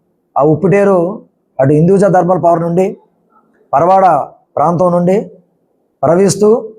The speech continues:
ముత్యాలంపాలెం సముద్రంలోకి కలిసే సహజ సిద్ధమైన ఉప్పుటేరు మనకు చాలా అడ్వాంటేజ్. ఈ ఉప్పుటేరులో పర్యాటకులు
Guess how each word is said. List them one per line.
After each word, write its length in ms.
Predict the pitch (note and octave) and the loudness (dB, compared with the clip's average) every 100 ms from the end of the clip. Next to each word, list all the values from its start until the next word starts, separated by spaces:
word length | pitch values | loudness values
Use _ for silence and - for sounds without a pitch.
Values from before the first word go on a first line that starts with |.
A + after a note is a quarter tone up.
| - | -8
ముత్యాలంపాలెం 500 | C3 F3+ F#3 F3+ F3 | -4 0 0 2 0
సముద్రంలోకి 540 | D#3 E3 F3+ E3+ D3+ A2 - D3 | 0 0 0 0 -2 -8 -8 -2
కలిసే 520 | D3+ D#3+ C4+ G#2 - _ _ - | 0 2 0 -2 -8 _ _ -12
సహజ 300 | - D#3+ G3+ | -2 0 0
సిద్ధమైన 320 | E3+ F3 F3+ | 0 0 0
ఉప్పుటేరు 720 | E3 - F3+ F#3+ F3+ D3+ - - _ _ - | -2 -2 0 2 0 -2 -6 -18 _ _ -6
మనకు 180 | C#3 C3+ | -4 0
చాలా 120 | D#3 | 0
అడ్వాంటేజ్. 540 | D3 D3 F3 E3+ D#3+ G3 - _ _ _ - | 0 0 0 0 0 -2 -6 _ _ _ -2
ఈ 80 | D#3+ | 2
ఉప్పుటేరులో 880 | D#3+ D#3+ G#3 G#3+ G#3 G3+ F3 G3 - _ _ _ _ _ _ _ _ _ _ _ - | 2 0 2 2 2 2 0 -4 -12 _ _ _ _ _ _ _ _ _ _ _ -2
పర్యాటకులు 800 | E3 G#3 G3 G3 G3 F3 A3+ | 2 2 2 2 0 0 -4